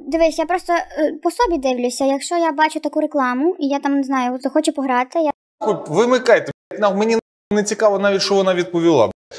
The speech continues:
Speaker 2: Цей хуй взагалі, я не знаю. Ну, я не знаю. Ну,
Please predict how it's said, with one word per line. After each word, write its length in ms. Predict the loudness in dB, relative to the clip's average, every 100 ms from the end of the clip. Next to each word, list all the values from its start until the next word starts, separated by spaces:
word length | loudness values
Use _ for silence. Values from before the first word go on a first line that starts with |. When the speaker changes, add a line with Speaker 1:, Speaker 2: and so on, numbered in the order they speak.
| -18 -4
Speaker 2:
Цей 200 | 0 0
хуй 80 | 0 _ 2
взагалі, 280 | 4 6
я 120 | 4 4
не 140 | 0
знаю. 400 | 0 0 0 -2 -10 _ -2
Ну, 260 | 0 0 2
я 180 | 2
не 120 | 2 -2
знаю. 320 | 0 0 0 -6 -6
Ну, 80 | -4